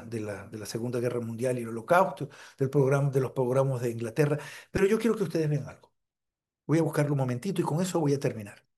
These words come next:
No les quiero quitar mucho tiempo. Am,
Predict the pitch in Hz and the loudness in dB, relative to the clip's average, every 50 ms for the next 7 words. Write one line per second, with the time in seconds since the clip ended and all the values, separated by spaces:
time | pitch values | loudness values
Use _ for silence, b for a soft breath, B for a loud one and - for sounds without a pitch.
0 | _ _ - 143 151 151 147 147 143 131 127 - 120 117 120 110 110 113 110 - | _ _ -4 -2 0 0 0 0 0 -2 -2 -2 -4 -6 -6 -6 -6 -8 -6 -6
1 | 139 - 196 202 202 196 - - _ _ _ _ _ _ _ _ _ _ _ _ | -4 -2 0 0 0 -2 -6 -12 _ _ _ _ _ _ _ _ _ _ _ _
2 | _ _ _ _ _ _ _ _ _ _ _ _ _ _ _ _ _ _ _ _ | _ _ _ _ _ _ _ _ _ _ _ _ _ _ _ _ _ _ _ _
3 | _ _ _ _ _ _ _ - 131 123 117 117 113 | _ _ _ _ _ _ _ -4 -2 -2 -2 -4 -6